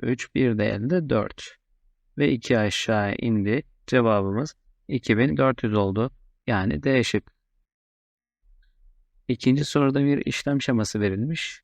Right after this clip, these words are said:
Şemada soru işareti yerine ne yazılmalıdır deniyor. İşlem şemasında sadece iki sayı var ve aralarında çarpma işlemi var.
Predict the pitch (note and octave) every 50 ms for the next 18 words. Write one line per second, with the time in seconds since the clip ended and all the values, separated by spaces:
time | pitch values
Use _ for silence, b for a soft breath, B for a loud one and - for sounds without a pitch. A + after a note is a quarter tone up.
0 | _ - - - C#3+ C3+ B2+ B2 A#2 B2 A#2+ - B2+ B2+ B2 A#2 - - G#2+ G#2
1 | G2+ - - A#2 G#2+ G#2 G2+ G2+ G#2+ B2+ D3+ - _ _ _ _ _ _ _ -
2 | C#3 C3+ C#3+ D3+ D3 C3+ B2+ A#2 G#2+ G#2 G2 F#2+ F#2+ G2 F#2+ F#2+ F#2+ F#2+ F#2+ G2
3 | G#2+ C#3 C#3+ - _ _ _ _ _ _ - C#3+ - - - D#3 D3+ C#3 - -
4 | C#3 B2+ A#2 A2 - - A2+ A2 A#2 C#3+ D#3 - - - C#3 C3 A#2 A2 G#2 G#2
5 | - - - - - - - C#3 C#3 C#3 C3+ C#3 C#3+ D3 C#3+ C3 B2 B2+ - -
6 | A#2+ A2+ G#2 G2+ G2 G2+ A#2 - - - - C#3 D3+ - - D#3 D3 B2+ - -
7 | A#2 G#2 G2 F#2+ G2+ A#2+ D#3 -